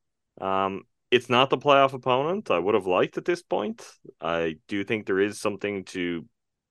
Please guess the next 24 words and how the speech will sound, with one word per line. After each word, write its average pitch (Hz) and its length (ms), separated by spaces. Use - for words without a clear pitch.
fear, 104 460
quite 87 380
honestly, 139 460
here. 170 280
Um, 92 600
but 98 220
hey, 101 260
a 85 120
year 95 300
ago, 85 540
the 101 100
Brewers 82 440
didn't 80 220
have 80 200
to 82 100
fear 80 280
anyone. 80 360
No 85 160
one 78 120
had - 220
to - 60
fear 80 280
the 73 120
Brewers. 73 720